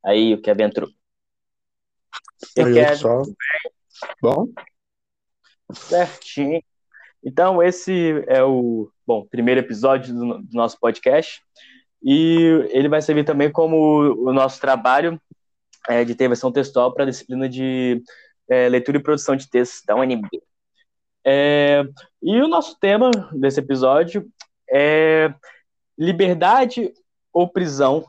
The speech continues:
Speaker 1: às redes sociais. Vamos tratar aqui, falar um pouquinho sobre um possível vício que as redes sociais podem ter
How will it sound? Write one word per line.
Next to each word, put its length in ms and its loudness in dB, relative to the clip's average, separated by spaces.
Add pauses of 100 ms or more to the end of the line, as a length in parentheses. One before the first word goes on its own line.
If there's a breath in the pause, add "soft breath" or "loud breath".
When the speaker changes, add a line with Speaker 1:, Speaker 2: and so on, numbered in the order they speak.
Speaker 1:
às 200 0
redes 200 -2
sociais. 720 0 (460 soft breath)
Vamos 240 0
tratar 380 2
aqui, 200 -6
falar 220 0
um 80 -2
pouquinho 340 -6
sobre 500 -4 (720)
um 260 0
possível 420 0
vício 380 -2
que 80 -2
as 60 2
redes 180 0
sociais 320 -2
podem 240 0
ter 240 0